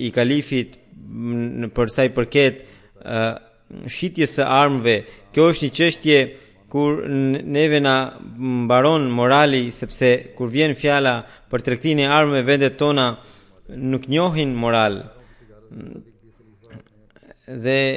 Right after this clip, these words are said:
gjatë fjalës së tij unë u mencionova se çfarë bote po e lëm pas nëse ne do të vijojmë, e, të thellojmë hendekun e mosmarrveshjeve. Dhe isha i përlotur që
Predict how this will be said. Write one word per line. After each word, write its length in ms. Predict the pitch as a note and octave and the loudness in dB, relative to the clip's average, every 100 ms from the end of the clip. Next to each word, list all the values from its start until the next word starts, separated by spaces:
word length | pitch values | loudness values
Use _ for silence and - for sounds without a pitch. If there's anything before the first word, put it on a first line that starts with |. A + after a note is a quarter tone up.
| - - | -6 -14
gjatë 320 | C3+ C#3 C#3+ - | -2 2 2 2
fjalës 380 | D#3+ D#3+ D#3 | 2 2 -2
së 100 | C3+ | -8
tij 180 | C#3 E3+ | -4 -2
unë 300 | E3 D3+ D#3 | -2 -2 -2
u 80 | D3 | -2
mencionova 720 | C#3 C3 C3 C3+ D3 F3+ C#3 B2+ C3+ - - _ - | -2 -2 -2 -2 0 2 2 0 -6 -18 -20 _ -20
se 280 | - - C3 C3 - - - - | -20 -2 2 2 0 -12 -20 -20
çfarë 480 | - D#3 E3 D3+ C3+ - B2 - - C3 | -2 2 4 4 0 -8 -18 -18 -16 -6
bote 400 | A#2 D#3+ D#3 C#3+ B2+ A#2+ - - - | 0 2 2 2 2 2 -4 -20 -6
po 160 | B2+ | -2
e 80 | B2+ | 0
lëm 280 | B2+ C#3+ C3 | 2 0 0
pas 280 | C3+ C#3 B2 - - - | 2 2 2 -2 -14 -16
nëse 320 | - B2 B2 C3 | -6 -4 -2 -2
ne 100 | C#3 | -2
do 100 | B2+ | -2
të 120 | B2 A#2+ | -2 -2
vijojmë, 460 | B2 C#3 C3 A#2+ | 0 2 0 -2
e, 580 | A2 - - - - A#2 A#2 A#2 - | -6 -16 -20 -20 -8 -2 0 -2 -2
të 140 | A#2+ A2+ A2+ | 0 0 0
thellojmë 600 | C3 A#2+ D#3+ D#3 A#2+ G#2+ | -2 0 2 2 -2 -4
hendekun 560 | A2+ A#2 C#3+ C3+ B2+ A2 | -4 2 2 2 -4 -4
e 260 | A2+ B2+ B2+ A#2 G2+ - - _ _ | -4 0 2 2 -2 -12 -20 _ _
mosmarrveshjeve. 960 | A#2 A#2+ B2+ B2 A#2+ D3+ C3 C3 A2+ G2+ - - - | -6 -4 0 0 2 2 2 -2 0 -2 -4 -20 -14
Dhe 220 | - B2 D3+ D3 - - - | 0 6 6 4 -2 -18 -16
isha 360 | D#3+ C#3+ E3+ D3+ - - _ - - - - | -12 -2 0 0 -2 -16 _ -20 -20 -20 -12
i 140 | - | -8
përlotur 600 | - C#3 F3+ G#3 F#3 D3+ | -2 2 2 2 0 -2
që 220 | B2 D3+ | 0 2